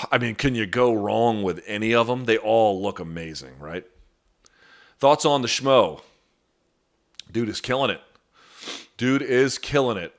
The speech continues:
Uh, I saw somebody being like, "Oh, did you see him and, uh,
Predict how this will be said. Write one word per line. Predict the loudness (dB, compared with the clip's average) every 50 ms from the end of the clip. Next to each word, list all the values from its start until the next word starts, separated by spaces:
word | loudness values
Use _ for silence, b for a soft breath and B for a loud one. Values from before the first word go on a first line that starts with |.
| _ -4
Uh, | 0 0 2 2
I | 2 2
saw | 2 2 2 2
somebody | 4 4 4 4 6 6 6 6 6 4 0 -2 -6 -10 b b b b b b b b
being | -2 0 2
like, | 2 0 2
"Oh, | 4 6 8 8 8
did | 6
you | 4 0
see | 0 0 0
him | 0 0 0 0 0
and, | -2 -6 -6 -4
uh, | -4 -2 -2 0 0 -2 -4